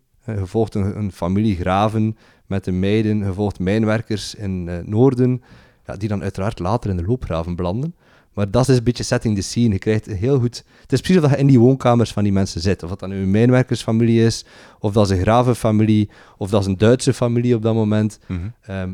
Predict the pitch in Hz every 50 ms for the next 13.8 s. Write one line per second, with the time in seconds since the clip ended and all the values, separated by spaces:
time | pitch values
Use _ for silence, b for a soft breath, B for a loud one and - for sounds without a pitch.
0 | 82 _ _ - 104 90 92 87 - 131 131 - 135 123 - - 123 - - 120
1 | 117 117 117 113 117 110 110 107 104 123 101 104 - - - 123 135 127 117 107
2 | - - 113 117 110 92 92 92 - - - 98 98 107 101 - - 143 127 -
3 | 123 110 - 117 135 131 120 113 - 117 101 - 104 104 107 117 123 113 110 95
4 | 101 92 - _ - - 101 104 - - 147 143 - - 127 - - 101 98 101
5 | 104 123 135 143 143 127 135 147 151 - - _ b b b b b b b b
6 | b b 110 113 110 123 120 117 101 117 - - 135 - - - 117 107 107 92
7 | 113 127 147 147 - 143 135 120 113 104 - - 120 113 - - - - 123 120
8 | 107 104 113 - 147 151 143 - 127 117 120 123 135 135 - - 107 92 95 95
9 | 113 110 110 113 101 101 98 95 98 120 151 151 117 113 110 110 104 - b b
10 | b b b b b 104 107 104 113 120 123 123 120 113 110 113 110 101 - -
11 | 107 98 95 104 117 - 107 107 104 104 101 95 95 95 92 90 - - 101 104
12 | 120 123 - b b b b b b b b b 104 120 143 160 147 135 135 123
13 | 110 104 95 - - 139 143 160 156 135 113 110 101 92 80